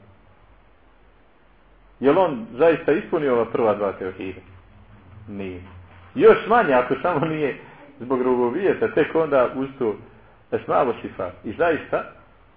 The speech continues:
nema nikoga koji shvatio savršenstvo Allaha subhanahu wa ta'ala da mu poslije toga opet ibadet ne čini. Nema tako. Kogod je shvatio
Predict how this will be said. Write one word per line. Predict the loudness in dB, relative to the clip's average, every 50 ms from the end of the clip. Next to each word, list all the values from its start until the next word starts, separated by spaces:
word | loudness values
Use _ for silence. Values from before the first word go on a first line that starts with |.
| _ _ -8
nema | -4 -2 -2 0 0 0 0
nikoga | 0 0 -2 -4 -2 0 0 4 6 4 4 6 4
koji | 2 2 2 0
shvatio | 0 0 0 0 -2 -2 0 0 0 0 -4 -8 -16 -20 -20 -20 -20 -20 -20 -2 0
savršenstvo | 0 2 2 0 2 4 4 4 4 2 4 4
Allaha | 6 6 8 8 8 8 6 6 2
subhanahu | -2 -4 0 2 2 4 4 4
wa | 2 2 4
ta'ala | 6 6 6 6 6 4 2 0 -8 -16 -20 -18 -18 -16 -14 0
da | 4 4 6
mu | 6 4 2 4
poslije | 2 2 2 2 -2 -2 -2
toga | -2 0 2 4 4
opet | 4 4 2 0 0 0
ibadet | -2 0 0 0 0 -2 -6 -8
ne | -10 -14 -12 -12
čini. | -12 -12 -12 -14 -18 -20 -20 -20 -20 -20 -20 -20 -20 -20 -20 -20 -20 -20 -20 _ -20 -20 _ _ _ _ _ _ _ _ _ _ _ -12
Nema | -6 -4 -2 -2 0 -2 -2 -4 -4
tako. | -6 -6 -6 -10 -16 -18 -20 -20 -20 -20 -20 -20 -18 0
Kogod | 4 4 4 6 6 6 6 6
je | 6 4 2 4
shvatio | 6 6 6 6 4 2 -2 -2